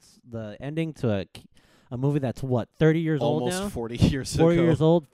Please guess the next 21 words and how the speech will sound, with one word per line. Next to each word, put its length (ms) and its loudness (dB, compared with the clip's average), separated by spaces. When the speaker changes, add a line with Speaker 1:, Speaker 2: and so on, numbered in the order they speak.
Speaker 1:
Go 160 2
fuck 280 -2
yourself. 420 -6
Speaker 2:
Yeah. 340 -4
<laughs> 340 -20
I 80 -4
think 260 -10
the 100 -8
twist, 540 -10
it, 260 -10
it's 260 -14
just 220 -14
strange. 720 -16
Speaker 1:
Yeah. 280 -8
Speaker 2:
It's, 340 -16
so 160 -12
the 80 -6
movie 240 -8
starts 600 -14
with 400 -12
father 440 -6